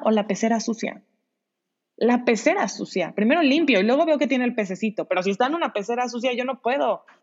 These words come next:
decir, "Es que tiene tal enfermedad o que tiene tal".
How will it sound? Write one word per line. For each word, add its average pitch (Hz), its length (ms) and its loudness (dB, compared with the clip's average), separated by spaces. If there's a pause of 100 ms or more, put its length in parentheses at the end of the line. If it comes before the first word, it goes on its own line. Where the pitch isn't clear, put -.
(560)
decir, 208 360 2
"Es 208 180 -2
que 190 100 -2
tiene 190 220 -2
tal 185 180 -4
enfermedad 175 420 -2
o 165 60 -6
que 180 100 -4
tiene 180 220 -4
tal". 170 220 -6